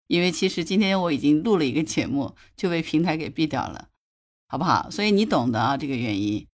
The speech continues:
平台给出的理由竟然说我没有资格谈论这件事儿。你说整个新闻全部都在说这件事儿，我为什么就不可以说说这件事儿呢？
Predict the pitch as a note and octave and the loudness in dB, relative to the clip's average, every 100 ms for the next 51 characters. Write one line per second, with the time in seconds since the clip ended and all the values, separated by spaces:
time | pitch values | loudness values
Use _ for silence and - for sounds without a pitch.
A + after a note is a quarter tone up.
0 | _ _ _ - - - - C#4 C#4 C4+ | _ _ _ -20 -20 0 8 10 10 6
1 | C#3 - F#3+ F#3 B2+ B2 C#3+ F#3 F3 D#3+ | 0 0 -2 0 0 0 -2 0 4 4
2 | G3+ F#3+ D3 B2 D3 E3+ - - D#3 C#3+ | 2 0 2 4 4 2 -4 -6 -6 -6
3 | - A#2+ C3+ D3+ E3 E3 D#3+ F3 - E3 | -6 -4 0 0 0 0 -2 -2 -4 -4
4 | - _ _ _ _ - D#3 D#3+ A3 G3+ | -6 _ _ _ _ 0 2 4 4 4
5 | G#3+ - _ _ _ - E3+ E3+ A#3+ A3 | 2 -4 _ _ _ -2 4 6 6 4
6 | A#3 G3+ F3 F#3+ - E3 F3+ A3 G#3 F#3 | 4 4 4 4 2 2 2 0 0 2
7 | D#3 - D3+ D3+ C3 C3 C3+ - A#2 - | 0 0 -2 0 0 0 0 -2 -4 -6
8 | - - E3 D3+ E3 A3+ - D3 C#3+ D3+ | -18 -4 2 2 4 4 4 2 0 -2
9 | - - D3+ D3 F#3+ G3 F3 C3+ A2+ C3 | -8 -6 -4 -2 -4 -4 -4 -4 -2 -2
10 | - C3 A#2 G#2+ | -2 -2 -2 -2